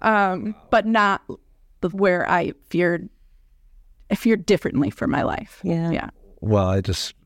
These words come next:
Speaker 3: she and I are looking at each other 'cause, like, the story is so familiar.
Speaker 2: Yeah. My story is back roads along the Connecticut
Speaker 1: Yeah.
Speaker 2: River and Rocky Hill.
Speaker 3: With a
Speaker 1: Yeah.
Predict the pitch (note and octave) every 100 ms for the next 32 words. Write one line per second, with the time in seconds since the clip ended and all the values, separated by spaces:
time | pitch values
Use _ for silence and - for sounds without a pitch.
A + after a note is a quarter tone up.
0 | G2+ - G#2 F#2 F#2 F#2+ F2+ G2 F2+ F2
1 | F2+ F#2+ - - F#2 F2+ F#2+ F#2 F#2+ F#2+
2 | F#2 E2+ F#2 - - F#2+ G2 G2+ F#2 -
3 | - F#2+ G#2 F#2+ - _ _ _ - G2
4 | G2+ G2+ G#2 F#3+ F3 D#3+ - - - _
5 | G3 F#3 F#3 - F3 E3 D#3+ E3+ E3+ -
6 | E3+ E3+ E3 F#3 E3 E3 E3 D#3+ - G3
7 | G#3 F#3+ F3+ E3 E3 D#3+ E3+ F3 F3+ E3+
8 | G#2+ G2+ A#3